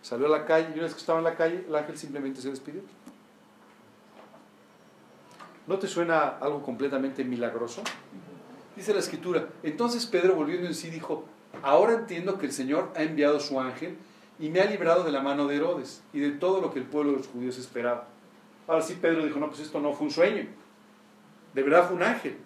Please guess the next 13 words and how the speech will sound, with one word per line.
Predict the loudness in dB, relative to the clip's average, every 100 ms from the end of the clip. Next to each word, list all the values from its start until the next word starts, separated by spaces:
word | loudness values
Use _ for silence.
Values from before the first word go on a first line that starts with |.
| -20 -20 -20 -16 -4
Y |
de | 0
verdad, | 2 4 4 2 -8 -20 -20 -12
me | 2 6
ha |
librado | 6 4 4 4 4
milagrosamente | 2 2 4 4 2 -2 -2 0 0
de | 0
todo | 4 6 6
esto | 4 -4
que | 2
querían | 4 4 2
hacer | 0 0 -2